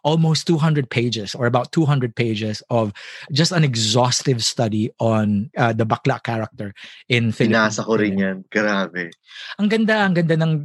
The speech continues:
Speaker 1: ang,
Speaker 2: Ang
Speaker 1: ng
Speaker 2: ganda, ang ganda,
Speaker 1: dissertation
Speaker 2: oo.
Speaker 1: nila. So,
Speaker 2: Mm-hmm.
Speaker 1: sinasabi din ni Michael, uh, Inton na dun nga nagsimula yung the first gay themed film na talagang binida talaga yung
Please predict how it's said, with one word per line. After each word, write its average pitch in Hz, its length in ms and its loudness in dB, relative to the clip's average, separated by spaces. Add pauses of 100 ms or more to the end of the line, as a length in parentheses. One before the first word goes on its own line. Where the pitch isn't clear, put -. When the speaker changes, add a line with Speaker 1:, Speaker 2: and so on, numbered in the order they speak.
(140)
Speaker 1:
ang, 139 140 -2 (100)
Speaker 2:
Ang 151 80 -4
Speaker 1:
ng 135 80 2
Speaker 2:
ganda, 110 220 0 (100)
ang 101 80 -6
ganda, 95 240 -4
Speaker 1:
dissertation 92 320 -4
Speaker 2:
oo. 110 60 -8
Speaker 1:
nila. 104 140 -6 (120)
So, 190 180 -2
Speaker 2:
Mm-hmm. 196 220 -4
Speaker 1:
sinasabi 240 480 0
din 202 240 2
ni - 20 4
Michael, 113 640 -2 (320)
uh, 123 240 2
Inton 110 400 0
na 127 80 2
dun 202 240 2
nga 151 80 2
nagsimula 110 800 -2
yung 120 640 0
the 143 160 0
first 156 320 -2
gay 127 160 2
themed 120 400 -2
film 104 400 0
na 127 160 0
talagang 117 640 0
binida 127 640 2
talaga 113 320 -2
yung 104 400 -4